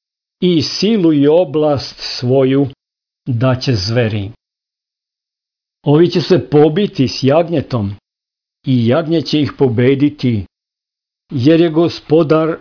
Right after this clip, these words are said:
nad gospodarima i car nad carevima, i koji su s njim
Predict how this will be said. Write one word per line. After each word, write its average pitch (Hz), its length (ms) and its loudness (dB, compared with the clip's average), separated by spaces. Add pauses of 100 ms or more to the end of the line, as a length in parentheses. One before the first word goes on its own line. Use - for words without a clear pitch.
nad 143 460 0
gospodarima 143 920 0 (260)
i 143 260 0
car 175 420 -2
nad 175 280 -2
carevima, 123 760 0 (580)
i 143 160 0
koji 160 240 4
su 147 200 -2
s - 120 -6
njim 165 400 0